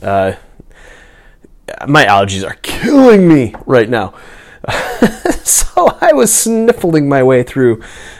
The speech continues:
uh, the first three minutes of recording, and I was like, "This is just obnoxious." Uh, so, uh, you're welcome. I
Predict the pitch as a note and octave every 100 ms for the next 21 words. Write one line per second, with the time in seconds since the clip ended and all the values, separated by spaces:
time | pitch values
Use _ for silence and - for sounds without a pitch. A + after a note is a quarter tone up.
0 | - C3+ C3+ - C3 - C3+ C3+ B2 B2
1 | A2+ - A2+ A2 A#2+ A#2 A2 G#2 A2 G#2+
2 | G#2 G#2+ A2 G#2+ G2 - - F#2 E2 F2+
3 | - E2+ E2+ D#2+ - - - - D#2+ -
4 | A#2+ A2+ A2 - - - - - - A2+
5 | A2+ D3 F#3 D#3 - G2 F2+ - - A2
6 | G#2+ G#2+ G#2+